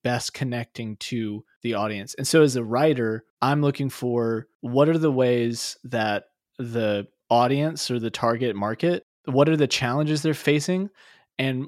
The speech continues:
how does this brand solve those challenges? And how does the founder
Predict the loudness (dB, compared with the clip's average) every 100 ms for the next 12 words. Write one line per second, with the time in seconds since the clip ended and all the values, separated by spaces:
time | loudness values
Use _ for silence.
0 | -2 2 2 2 0 -4 -4 -4 -4 -6
1 | -6 -2 -2 0 -2 0 0 0 0 -2
2 | -6 _ -8 -6 -2 0 0 -4 -8 -10
3 | -6 -2 -2 0 0 0 -4